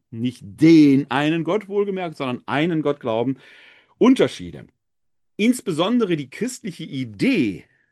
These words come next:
eines Dreifaltigen, eines Dreieinen, eines trinitarischen Gottes ist dann schon ein Spezifikum, auch eine Demarkationslinie, die uns von den Gottesbildern der Juden und der Muslime, ich will nicht sagen trennt, aber doch unterscheidet.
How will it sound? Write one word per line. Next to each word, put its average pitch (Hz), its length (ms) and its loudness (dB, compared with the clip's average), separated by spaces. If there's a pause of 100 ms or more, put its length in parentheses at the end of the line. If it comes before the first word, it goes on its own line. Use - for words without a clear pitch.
(160)
eines 123 440 -4
Dreifaltigen, 110 880 -4
eines 107 400 -10
Dreieinen, 104 840 -6
eines 107 420 -10
trinitarischen 170 1120 -6
Gottes 110 400 -8 (420)
ist - 240 -8
dann 165 120 -2
schon 208 300 -6
ein 156 140 -4
Spezifikum, 185 840 -8
auch 175 200 -2
eine 135 220 -4
Demarkationslinie, 165 1300 -4 (560)
die 143 160 -6
uns 202 160 -6
von 160 120 -4
den 135 120 0
Gottesbildern 147 720 -2
der 113 120 -2
Juden 147 360 -6
und 147 200 -8
der 135 80 -4
Muslime, 131 760 -4
ich - 160 -18
will 170 140 -4
nicht 156 140 -6
sagen 147 280 -4
trennt, 165 340 -4
aber 156 160 -8
doch 147 180 -4
unterscheidet. 110 920 -6